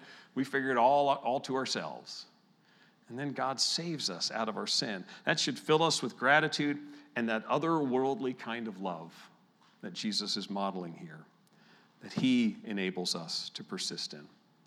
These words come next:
We know that within hours, Jesus would give the ultimate display of sacrificial love. When he allowed himself to be nailed hands and feet to the cross,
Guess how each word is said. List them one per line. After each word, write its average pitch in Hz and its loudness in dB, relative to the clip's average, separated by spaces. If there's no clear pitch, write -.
We 123 2
know 117 6
that 104 0
within 101 -4
hours, 90 -2
Jesus 98 -6
would 92 -8
give 92 -4
the 90 -6
ultimate 95 -6
display 80 -10
of 85 -14
sacrificial 180 -12
love. 127 -20
When 107 -2
he 127 0
allowed 131 4
himself 113 -2
to - -10
be 101 -4
nailed 113 -2
hands 117 -6
and 101 -10
feet 117 -6
to 120 -8
the 113 -10
cross, 95 -8